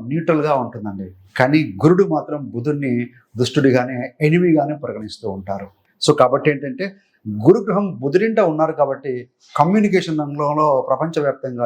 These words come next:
ఇండియా కావచ్చు, ప్రపంచవ్యాప్తంగా చాలా మార్పులు చేర్పులు ఉంటాయి. అదేవిధంగా బిజినెస్, వ్యాపార రంగంలో కూడా చాలా డెవలప్‌మెంట్, ప్రాస్పెరిటీ, ఇంప్రూవ్‌మెంట్, మార్పులు చేర్పులు ఉండబోతున్నాయని చెప్పాలి. బాగానే ఉంది. మరి గురుగ్రహము ఎంతకాలం, ఏ రోజు నుండి ఏ రోజు వరకు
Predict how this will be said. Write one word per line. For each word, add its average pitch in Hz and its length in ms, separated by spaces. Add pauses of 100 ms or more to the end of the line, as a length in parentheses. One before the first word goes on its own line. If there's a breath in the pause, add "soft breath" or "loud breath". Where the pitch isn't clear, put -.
(120)
ఇండియా 127 300
కావచ్చు, 120 320
ప్రపంచవ్యాప్తంగా 123 720 (120)
చాలా 135 240 (100)
మార్పులు 120 380
చేర్పులు 113 300
ఉంటాయి. 95 180 (100)
అదేవిధంగా 113 460 (460 soft breath)
బిజినెస్, 170 400
వ్యాపార 180 260 (120)
రంగంలో 139 380
కూడా 127 160 (420)
చాలా 160 180 (100)
డెవలప్‌మెంట్, 131 440 (120)
ప్రాస్పెరిటీ, 123 440 (100)
ఇంప్రూవ్‌మెంట్, 135 400 (180)
మార్పులు 165 480 (120)
చేర్పులు 139 360 (100)
ఉండబోతున్నాయని 113 720
చెప్పాలి. 82 340 (460)
బాగానే 110 280
ఉంది. 95 160 (380 soft breath)
మరి 247 140 (100)
గురుగ్రహము 220 480 (1080)
ఎంతకాలం, 190 420 (100)
ఏ 175 100
రోజు 202 200
నుండి 175 200
ఏ 160 120
రోజు 165 200
వరకు 156 160